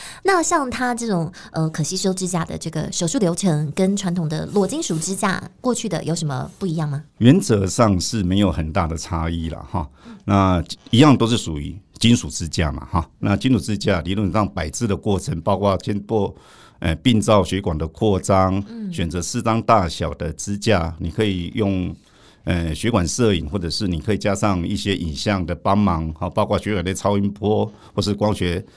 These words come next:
Speaker 2: 呃，超音波来确定你要摆的支架长度跟大小，
Speaker 1: 嗯。
Speaker 2: 然后后，做好支架的摆置后，最重要的是你要完成所谓的后扩张这个动作，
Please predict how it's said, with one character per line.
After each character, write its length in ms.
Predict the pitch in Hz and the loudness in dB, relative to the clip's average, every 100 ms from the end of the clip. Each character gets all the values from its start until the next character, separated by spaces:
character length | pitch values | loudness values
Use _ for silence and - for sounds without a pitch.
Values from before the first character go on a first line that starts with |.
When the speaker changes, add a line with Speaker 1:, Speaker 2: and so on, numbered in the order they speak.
| - - | -20 -8
Speaker 2:
呃， 80 | 90 | -4
超 220 | - 107 | 2 2
音 120 | 104 | 2
波 220 | 101 101 | 0 -2
来 320 | 92 80 82 85 - - - _ | 0 -2 -2 -4 -8 -20 -20 _
确 180 | - 143 | 2 4
定 180 | 127 113 | 4 2
你 80 | 82 | 2
要 120 | 98 | 0
摆 180 | - 71 | 0 -4
的 100 | 73 | -8
支 160 | - | -8
架 160 | 98 95 | -2 -2
长 240 | 85 85 | 0 -4
度 100 | 87 | -4
跟 180 | 101 101 | -2 -2
大 200 | 101 90 | 0 -2
小， 240 | 85 - - - - | -4 -10 -12 -20 -20
Speaker 1:
嗯。 120 | 220 95 | -14 -2
Speaker 2:
然 100 | 101 | 0
后 180 | 107 | 2
后， 240 | 90 113 98 | 0 -4 -4
做 200 | - 113 | 2 2
好 220 | - 78 | 2 -4
支 160 | 71 101 | -4 -4
架 160 | - | 0
的 100 | 92 | -2
摆 260 | 82 87 69 | -2 -6 -8
置 240 | - 101 | -6 -6
后， 260 | 85 98 76 - - | 0 0 -2 -8 0
最 200 | 165 143 | 4 4
重 220 | 143 107 | 4 2
要 160 | 104 | 2
的 80 | 80 | 0
是 240 | 73 98 - | -4 -6 -6
你 100 | 78 | -6
要 140 | 90 | -4
完 180 | 87 82 | -4 -4
成 120 | 80 | -6
所 180 | 76 87 | -6 -8
谓 100 | 90 | -8
的 160 | 82 78 | -6 -8
后 280 | - 127 92 | -2 0 0
扩 360 | - - 92 | -2 -4 -2
张 320 | 82 143 139 82 | -4 -6 -6 -6
这 140 | 104 | -6
个 100 | 80 | -6
动 220 | - 87 | -4 -6
作， 200 | 80 82 | -4 -8